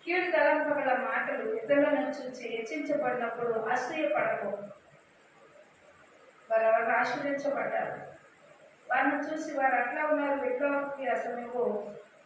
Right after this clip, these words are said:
అలాంటి మాటలు నీ నోటికి రానియకు. నువ్వు పరిశుద్ధమైన జీవితం జీవించడానికి నీకు నువ్వు దేవుడికి కనపరుచుకోమన్నాడు,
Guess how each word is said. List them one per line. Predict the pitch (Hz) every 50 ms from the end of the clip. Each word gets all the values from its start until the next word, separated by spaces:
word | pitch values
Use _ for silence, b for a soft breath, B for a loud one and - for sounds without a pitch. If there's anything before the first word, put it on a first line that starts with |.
| - - - - -
అలాంటి | 226 226 226 240 240 240 233 233 240 233
మాటలు | 233 - - 302 302 294
నీ | 285 277 269
నోటికి | 240 240 240 240 - 240 233 233 226
రానియకు. | 214 208 208 - 208 208 - - - - - - - - - - - - - - - - - - - - - - - - - -
నువ్వు | 254 262 262 262
పరిశుద్ధమైన | 269 285 294 302 302 - 403 - 415 392 381 359 339 339 349 339 -
జీవితం | - 294 294 302 294 294 302 285 277
జీవించడానికి | - 269 269 269 269 277 269 269 277 262 233 233 233 240 240 247 226 208 214 214 214 214 214 - 254
నీకు | 285 285 277 277 277 254
నువ్వు | 254 247 247 247 247
దేవుడికి | 254 262 277 294 285 277 -
కనపరుచుకోమన్నాడు, | - 269 269 269 277 269 - - - - - - 262 254 240 233 226 - - - 151 - 143 143 -